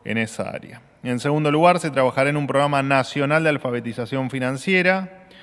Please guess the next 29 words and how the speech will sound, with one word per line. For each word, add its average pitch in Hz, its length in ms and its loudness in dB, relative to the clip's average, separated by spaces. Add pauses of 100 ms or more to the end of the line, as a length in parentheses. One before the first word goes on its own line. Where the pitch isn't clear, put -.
(280)
De 127 100 0
acuerdo 156 340 4
con 139 120 2
lo 135 100 4
relevado 147 540 4
por 131 140 -4
Capital 131 360 0
Humano, 202 360 2
más 156 200 0
del 147 200 0
noventa 175 540 2
por 139 120 -2
ciento 156 280 -2
de 143 60 2
los 135 140 -2
jóvenes 160 480 0
utilizan 131 440 -4
instrumentos 131 460 -6
financieros 151 760 -4
y 131 80 -6
un 135 120 -2
setenta 143 520 -2
y 143 60 0
nueve 175 280 2
por 135 200 -4
ciento 151 380 -4
quiere 139 200 -4
aprender 127 420 -4
más 139 340 -4